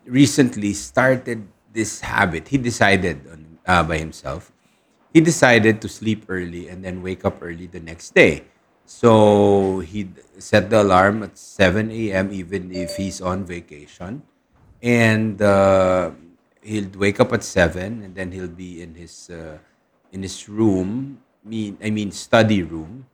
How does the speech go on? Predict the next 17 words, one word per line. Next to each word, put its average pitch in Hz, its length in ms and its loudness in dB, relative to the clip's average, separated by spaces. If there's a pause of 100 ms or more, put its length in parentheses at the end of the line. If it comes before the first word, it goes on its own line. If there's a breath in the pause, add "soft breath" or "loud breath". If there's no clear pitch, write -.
(560)
uh, 87 640 2 (880)
before 95 560 -2
eight. 90 400 -6 (260)
He'll 113 200 -4
have 101 280 2
breakfast 87 420 -6
and 92 180 -12
then 90 280 -6
he'll 92 80 -12
be 90 160 -14
there 90 200 -6
before 87 460 -2
eight, 87 280 -14
and 92 180 -14
then 90 180 -8
he'll 90 140 -14
do 82 300 -14